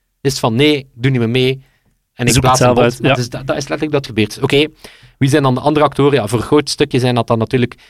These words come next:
Speaker 1: ja, de mensen die, ja, Musk hoopt dat mee, ehm, mee gaan investeren. En dan krijgen we een mooie inkijk in het, eh,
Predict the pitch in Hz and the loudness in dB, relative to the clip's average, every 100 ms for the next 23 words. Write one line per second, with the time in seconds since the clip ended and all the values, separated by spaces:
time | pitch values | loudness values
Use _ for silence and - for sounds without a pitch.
0 | _ _ 104 107 131 135 117 110 - - | _ _ -6 -2 -2 -2 0 -2 -2 -14
1 | - _ _ _ 113 120 - 113 139 - | -20 _ _ _ -2 -2 -2 -2 0 -4
2 | 107 104 107 127 139 - 110 104 101 101 | -4 -2 0 0 -2 -6 -6 -4 -6 -10
3 | - - 110 143 147 139 117 110 - - | -14 -4 -2 0 0 -2 -2 -2 -2 0
4 | 151 165 175 - _ _ _ _ 117 123 | 0 0 -4 -8 _ _ _ _ -2 0
5 | 135 - - - 120 117 113 135 135 127 | 0 -4 -14 -4 0 2 2 2 2 0
6 | 123 117 113 - - 104 101 - 101 95 | -2 0 -2 -4 -6 -4 -4 -4 -6 -4
7 | 95 | -4